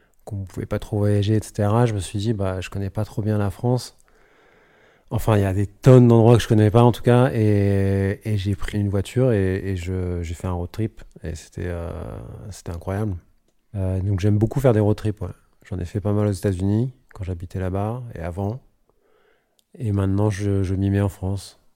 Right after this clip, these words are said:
J'aime bien, euh, le, le fait d'être complètement autonome, et, euh, enfin, c'est un peu, de toute façon, c'est un, c'est un des mythes fondateurs, je pense, de la voiture, c'est, c'est le, c'est le cheval, c'est le,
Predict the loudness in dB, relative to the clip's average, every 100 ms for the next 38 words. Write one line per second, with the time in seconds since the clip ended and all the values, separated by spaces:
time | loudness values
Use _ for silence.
0 | _ _ _ -20 -20 -20 -20 _ _ _
1 | _ -12 2 2 6 8 10 10 10 10
2 | 8 8 6 4 4 2 0 2 4 4
3 | 6 6 8 6 6 4 4 4 2 2
4 | 2 0 -2 -2 -4 -6 -8 -14 -20 -20
5 | _ _ _ -6 -6 -6 -8 -6 -2 -2
6 | 0 -4 -8 -4 -2 -2 -4 -10 -18 -6
7 | -4 -2 -2 -2 -4 -6 -6 -4 -6 -4
8 | -6 -8 -4 0 2 2 4 2 2 -8
9 | -6 -4 -4 -4 -6 -10 -8 -6 -6 0
10 | 0 0 -8 -12